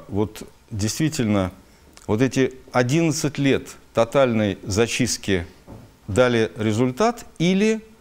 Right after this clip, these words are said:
э, все-таки в советские годы, э, никак не менее тщательно зачищали и, пожалуй, даже более жестко? И тем не менее, почему-то сквозь асфальт пробились Сахаров, Солженицын, тот же Ельцин, а сегодня как-то не видно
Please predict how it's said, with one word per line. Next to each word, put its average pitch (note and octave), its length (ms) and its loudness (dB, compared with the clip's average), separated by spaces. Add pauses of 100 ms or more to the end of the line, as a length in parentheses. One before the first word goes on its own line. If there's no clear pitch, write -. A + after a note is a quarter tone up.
(600)
э, G#2 360 4
все-таки C3 280 -4
в - 60 -8
советские D#3 540 0
годы, A#2 420 0 (520)
э, F2+ 400 2
никак A2 340 -2
не D#3 100 2
менее D#3 380 2
тщательно F#2+ 520 0
зачищали A2+ 800 0 (460)
и, G2 80 -2
пожалуй, A#2+ 380 2
даже A2+ 240 2
более C3 360 4
жестко? D3 560 0 (320)
И G#2 80 -2
тем C3+ 220 2
не C#3 80 4
менее, F3+ 280 2
почему-то C#3 520 0
сквозь - 340 0
асфальт D3+ 420 2
пробились A2+ 560 2
Сахаров, D3 560 2
Солженицын, G#2 720 0
тот B2 180 0
же G#2 100 0
Ельцин, G#2+ 440 0
а G2 80 0
сегодня D3 360 0
как-то D#3 280 -4
не F3 100 0
видно F#3+ 340 0